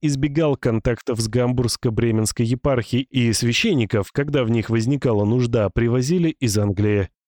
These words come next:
Захват власти Свеном совпал с новой волной нормандского морского разбоя, связанного главным образом с Англией, которая превратилась под властью слабого короля Этельреда Неразумного в лёгкую добычу.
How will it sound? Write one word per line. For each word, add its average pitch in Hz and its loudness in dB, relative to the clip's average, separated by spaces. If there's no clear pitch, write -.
Захват 135 0
власти 117 0
Свеном 190 0
совпал 185 -2
с - -6
новой 170 2
волной 147 2
нормандского 139 0
морского 131 0
разбоя, 135 0
связанного 160 0
главным 113 0
образом 143 0
с - -2
Англией, 113 0
которая 196 0
превратилась 139 0
под 127 0
властью 123 0
слабого 110 0
короля 110 0
Этельреда 127 0
Неразумного 175 0
в 123 0
лёгкую 113 0
добычу. 104 0